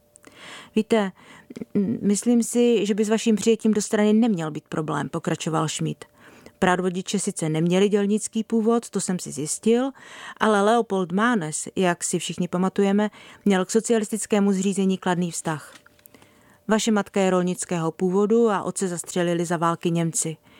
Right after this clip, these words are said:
Nevidím důvod, proč by vaše žádost o vstup neměla být schválena. Václav o vstupu do strany nikdy neuvažoval. Věděl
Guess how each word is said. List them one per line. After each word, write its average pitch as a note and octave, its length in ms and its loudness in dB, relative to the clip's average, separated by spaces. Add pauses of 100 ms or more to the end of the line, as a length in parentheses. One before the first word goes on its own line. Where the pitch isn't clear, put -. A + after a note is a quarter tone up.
(240)
Nevidím F#3 460 2
důvod, F3 400 -2
proč F#3+ 160 -4
by F#3+ 120 2
vaše F#3 240 -2
žádost F3+ 400 -2
o D#3+ 40 -8
vstup F#3 260 -4
neměla E3+ 300 0
být F3+ 140 -4
schválena. D#3 560 -4 (1900)
Václav A#3+ 380 2
o A3 60 -2
vstupu A#3 320 0
do G3+ 100 -2
strany G#3+ 320 2
nikdy F#3+ 260 0
neuvažoval. D3+ 760 -4 (800)
Věděl A3+ 340 2